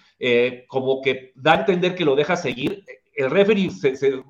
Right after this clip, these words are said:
se, se pone frente a Joyce, lo voltea a ver y dice, "No, ya, ya, se acabó", ¿no?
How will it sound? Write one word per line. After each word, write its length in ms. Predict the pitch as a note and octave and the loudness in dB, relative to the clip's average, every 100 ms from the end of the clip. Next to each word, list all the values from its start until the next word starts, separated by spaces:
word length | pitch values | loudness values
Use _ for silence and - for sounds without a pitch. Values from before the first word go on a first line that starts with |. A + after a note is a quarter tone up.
| - | -18
se, 180 | - B2+ | -8 -4
se 100 | C#3 | -4
pone 220 | D#3 F#3+ | 0 0
frente 260 | F#3+ D3 C3+ | 0 -2 0
a 260 | C3 B2 A#2 | 2 2 4
Joyce, 340 | C#3+ F#3 G3 | 4 4 0
lo 160 | B2+ A#2+ | -4 -2
voltea 320 | A#2 - F3 | -2 0 0
a 60 | D3+ | 2
ver 200 | C#3+ G#3+ | 2 0
y 80 | |
dice, 240 | B2+ B2 A#2+ | -2 -8 -8
"No, 100 | A2 | -8
ya, 280 | G2+ - _ | -8 -12 _
ya, 200 | G2 - | -16 -16
se 100 | - | -20
acabó", 420 | F#2 F#2 G2 - _ | -16 -12 -12 -14 _
¿no? 280 | G2+ F3 | -10 -10